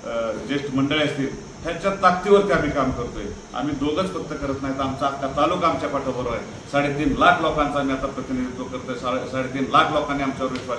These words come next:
ठेवलेला आहे आणि विश्वासाला आम्ही तडाखुटं जाऊ देणार नाही, एवढंच या निमित्तानं तुम्हाला सांगतो.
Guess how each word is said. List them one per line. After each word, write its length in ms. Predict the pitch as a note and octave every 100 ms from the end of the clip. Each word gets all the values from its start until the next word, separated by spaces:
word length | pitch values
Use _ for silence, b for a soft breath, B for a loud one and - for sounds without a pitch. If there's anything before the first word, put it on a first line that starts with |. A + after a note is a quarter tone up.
| A#2+
ठेवलेला 300 | A2+ A2+ A2
आहे 80 | G2 - - A#2
आणि 180 | A2+
विश्वासाला 480 | A2+ C3+ D3 C#3+ C3+
आम्ही 220 | C3 C3
तडाखुटं 400 | C3+ B2+ - B2
जाऊ 160 | B2 A#2+
देणार 260 | A#2+ A#2 A2+
नाही, 120 | G#2+ - - - A#2+
एवढंच 240 | D3 C#3
या 60 | -
निमित्तानं 380 | A#2 B2 A#2
तुम्हाला 280 | A#2 A2+ A2
सांगतो. 460 | A#2+ G#2+ D#3+ D#3+